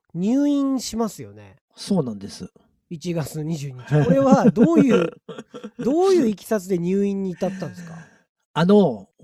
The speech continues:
Speaker 2: 普通なんかね、いろんなニュースとか見てても、
Speaker 1: うん。
Speaker 2: 保健所の方から毎日
Speaker 1: うん。
Speaker 2: 自宅療養者には連絡が来るっていう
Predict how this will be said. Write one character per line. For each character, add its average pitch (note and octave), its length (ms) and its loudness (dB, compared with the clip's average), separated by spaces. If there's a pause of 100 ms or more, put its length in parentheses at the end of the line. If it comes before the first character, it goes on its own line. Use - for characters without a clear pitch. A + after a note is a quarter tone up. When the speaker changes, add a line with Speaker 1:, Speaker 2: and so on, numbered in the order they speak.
(120)
Speaker 2:
普 G3+ 160 2
通 D#4+ 260 -4
な E4+ 120 0
ん - 40 -10
か G3+ 80 4
ね、 D#3+ 100 4
い D#3 80 4
ろ B3 120 6
ん B3 40 2
な B3 60 4
ニ A#3+ 160 4
ュ C#4+ 60 4
ー D4 60 4
ス - 80 -12
と F#3+ 80 2
か B2+ 120 -6
見 C#3+ 140 -4
て D#3 100 2
て A2+ 140 -2
も、 A2+ 400 -4 (100)
Speaker 1:
う G#3 120 -2
ん。 - 20 -2
Speaker 2:
保 C#3+ 60 -6
健 C#4 380 2
所 C4+ 380 6
の C4 120 2
方 - 340 0
か D3 140 0
ら C3 580 -4
毎 A#3+ 400 4
日 C#3+ 380 0
Speaker 1:
う - 20 -2
ん。 B2 40 -6 (520)
Speaker 2:
自 C3+ 160 -12
宅 A3 240 4
療 A3+ 160 8
養 A#3+ 140 6
者 D3+ 120 0
に B2 140 -8
は A#2+ 120 -6
連 D#3+ 180 2
絡 A3 260 2
が G3+ 80 2
来 A3+ 220 2
る D3+ 80 0
っ - 40 -6 (260)
て C#3 120 -10
い C3+ 420 2
う G#2+ 80 -10